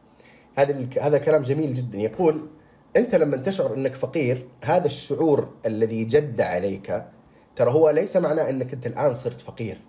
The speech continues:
هو أنت فقير دائمًا إلى الله سبحانه وتعالى. فأنت د-، الفقر وصف ملازم لك،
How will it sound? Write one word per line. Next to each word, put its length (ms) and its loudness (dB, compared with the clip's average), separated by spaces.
هو 140 6
أنت 320 -2
فقير 320 -2
دائمًا 360 0
إلى 200 -4
الله 200 -2
سبحانه 280 -10
وتعالى. 280 -14
فأنت 260 2
د-، 240 4
الفقر 880 -2
وصف 380 -2
ملازم 540 2
لك، 320 -2